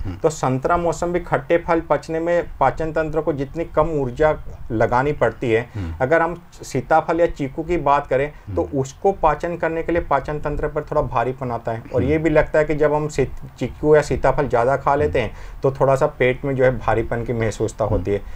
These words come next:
Speaker 2: लेकिन वहीं संतरा, मौसम भी दो से तीन अगर
Speaker 1: हम्म।
Speaker 2: एक्स्ट्रा खा ले तो इतना पाचन तंत्र पे भारीपन की महसूसता नहीं
Speaker 1: हम्म।
Speaker 2: होती है।
Speaker 1: हम्म।
Speaker 2: तो दिन की शुरुआत हम कैसे करें? दिन की शुरुआत हमें हमेशा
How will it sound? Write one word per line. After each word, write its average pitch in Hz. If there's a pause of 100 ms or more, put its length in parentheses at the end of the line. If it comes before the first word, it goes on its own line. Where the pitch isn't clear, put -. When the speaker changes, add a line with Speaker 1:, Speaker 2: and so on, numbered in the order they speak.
(140)
Speaker 2:
लेकिन 156
वहीं 160
संतरा, 151
मौसम 156
भी 160
दो 143
से 160
तीन 156
अगर 160
Speaker 1:
हम्म। 151
Speaker 2:
एक्स्ट्रा 147
खा 151
ले 151
तो 151
इतना 151
पाचन 131
तंत्र 135
पे 139
भारीपन 117
की 127
महसूसता 110
नहीं 107
Speaker 1:
हम्म। 104
Speaker 2:
होती 82
है। 104
Speaker 1:
हम्म। -
Speaker 2:
तो 170
दिन 147
की 185
शुरुआत 180
हम 180
कैसे 175
करें? 180
दिन 151
की 165
शुरुआत 156
हमें 156
हमेशा 139